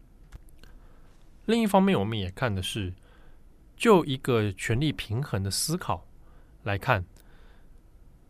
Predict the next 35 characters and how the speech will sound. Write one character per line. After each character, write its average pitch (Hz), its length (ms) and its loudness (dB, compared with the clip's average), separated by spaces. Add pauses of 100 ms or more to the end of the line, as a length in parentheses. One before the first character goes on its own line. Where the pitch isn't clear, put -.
(140)
季 - 140 -2
辛 196 200 4
吉 104 200 -2
呢， 98 360 -2
针 139 220 -2
对 127 140 0
于 104 60 0
美 104 260 -2
苏 135 320 -2
之 127 160 -4
间 110 420 -2
的 95 240 -4 (140)
局 104 260 -4
势 120 300 6
哦， 80 160 -6 (240)
当 131 180 2
然 90 180 -2
他 - 160 -4
是 104 120 -2
抱 107 180 -2
持 - 140 -8
着 95 120 -4
希 110 260 -4
望 104 260 -4 (400)
冲 156 260 2
突 98 220 -8
要 104 180 -4
被 98 280 -6
和 107 280 -4
缓， 113 240 2 (720)
双 131 200 2
方 127 220 4
呢 110 180 -2 (140)
不 104 200 -6
要 107 300 0